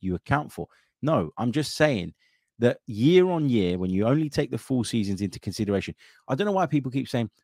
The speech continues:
Arteta finished eighth two seasons in a row. Technically, that's true, but he picked up the club in eleventh place, and he won an F A Cup that season.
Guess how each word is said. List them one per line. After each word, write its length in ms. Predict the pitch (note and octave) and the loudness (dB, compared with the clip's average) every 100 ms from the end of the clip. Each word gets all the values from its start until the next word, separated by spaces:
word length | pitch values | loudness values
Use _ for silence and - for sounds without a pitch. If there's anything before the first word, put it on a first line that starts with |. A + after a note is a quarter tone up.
| - | -8
Arteta 380 | A2 - B2+ A2 | -6 -4 -6 -6
finished 280 | - A2 - A#2 | -4 -4 -2 0
eighth 240 | G#2+ - - | 0 -2 -4
two 160 | A2 | -4
seasons 400 | - A2 F#2+ F#2+ | -2 -6 -4 -4
in 80 | G2+ | -2
a 40 | |
row. 140 | G#2 G#2 - _ - | 2 0 0 _ 0
Technically, 500 | D#3 F3 F3+ D#3 E3+ | 0 2 -2 2 2
that's 220 | E3 C#3+ | 2 -2
true, 320 | - D#3+ F#3+ - _ _ _ _ _ _ | 0 2 2 0 _ _ _ _ _ _
but 80 | C3 | -2
he 100 | C3 | -2
picked 260 | A2+ F3+ - | 0 0 2
up 140 | D#3+ | 0
the 80 | B2+ | -2
club 240 | - G#2+ | 2 2
in 80 | G#2+ | 4
eleventh 460 | G#2 A2+ C#3 A#2+ - | 2 4 4 2 -2
place, 400 | E3 - - - _ _ _ _ - | -2 -2 -4 -18 _ _ _ _ 0
and 100 | A#2 | 4
he 60 | |
won 180 | C3 F3+ | 4 4
an 60 | C3+ | 2
F 140 | B2+ | 2
A 80 | B2+ | 0
Cup 240 | - D#3 | 2 0
that 180 | G2 - | 0 -4
season. 360 | - E2 D#2 | -4 -10 -10